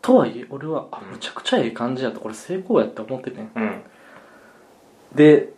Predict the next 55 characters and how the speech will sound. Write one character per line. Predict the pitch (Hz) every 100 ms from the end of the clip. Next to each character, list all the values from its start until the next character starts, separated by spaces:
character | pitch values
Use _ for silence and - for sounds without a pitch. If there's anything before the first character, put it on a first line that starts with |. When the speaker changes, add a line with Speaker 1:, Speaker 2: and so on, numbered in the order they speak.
| _
Speaker 1:
結 | - -
局 | - 135
二 | 180
時 | 196 233
間 | - 233 226
半 | 220 214 208
ぐ | 190
ら | 117
い |
か | 120
な。 | 117
Speaker 2:
う | 117
ん。 | - - 104 101 - _ _ _ _ _ _ -
Speaker 1:
世 | -
界、 | 131 117 117 -
世 | - -
界 | 113
の |
山 | 113 110
ち | 113
ゃ |
ん | 110
で |
お | 110
酒 | - -
飲 | 113 110
ん | 110
で、 | 110 - _ _ _ -
ご | 110
飯 | 104
食 | 107
べ | 110
て。 | 113 - - - _ _ - _ _ _ _ _ - - 123
で、 | 131 127
そ | 135
の | 127
二 | 139
時 | 143 160
間 | 139 123
十 | 113 139
五 | 147
分 | 147 147
ぐ |
ら | 131
い |
過 | 113 123
ぎ | 123
た | 110
頃 | - 113
か | 113
ら、 | 120 -
Speaker 2:
う | 104
ん。 | 98 90 - - _ _ _ _
Speaker 1:
あ | 120
の、 | 113 113 113 113